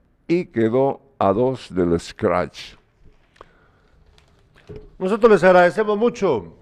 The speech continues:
Speaker 2: por haber estado aquí. Gracias, eh, gracias, Hernanda Valdés.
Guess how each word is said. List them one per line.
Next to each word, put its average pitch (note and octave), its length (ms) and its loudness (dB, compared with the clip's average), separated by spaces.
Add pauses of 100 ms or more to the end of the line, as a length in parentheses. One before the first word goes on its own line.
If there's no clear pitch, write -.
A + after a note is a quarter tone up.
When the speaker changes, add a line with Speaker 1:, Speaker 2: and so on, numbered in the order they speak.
Speaker 2:
por C3+ 120 -4
haber D#3+ 160 0
estado D#3+ 640 2
aquí. G3 380 -12 (600)
Gracias, D#3+ 580 -6 (180)
eh, B2+ 80 -16
gracias, B2 320 -12
Hernanda B2 300 -6
Valdés. B2 560 -6